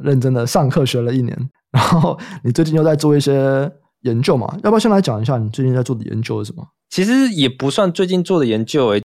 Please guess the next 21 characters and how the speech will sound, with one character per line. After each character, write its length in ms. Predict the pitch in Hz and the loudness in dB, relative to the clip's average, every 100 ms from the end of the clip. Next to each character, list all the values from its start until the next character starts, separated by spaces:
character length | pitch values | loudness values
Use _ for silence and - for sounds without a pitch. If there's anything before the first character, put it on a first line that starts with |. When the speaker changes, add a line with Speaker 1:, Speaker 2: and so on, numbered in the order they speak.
| - | -4
Speaker 2:
核 200 | - 156 | 0 0
心 160 | 165 208 | 2 0
的 100 | 160 | 2
东 180 | 160 | 0
西 160 | 160 175 | 0 2
我 140 | 127 | 0
猜 160 | 110 131 | 2 0
两 180 | 127 101 | 2 0
三 200 | 127 127 | 0 0
年 160 | 104 | 0
前 180 | 110 101 | 0 -2
其 100 | 98 | -4
实 120 | 98 | -6
就 120 | 95 101 | -2 -2
有 200 | 90 - | -2 -4
了， 200 | 62 151 | -10 -8
只 120 | 113 | -6
是 220 | 110 151 | -2 0
我 380 | 151 117 104 101 | 2 0 0 0
中 260 | - 135 135 | 0 -2 0
间， 640 | 143 127 127 127 127 131 | 0 2 2 2 0 -6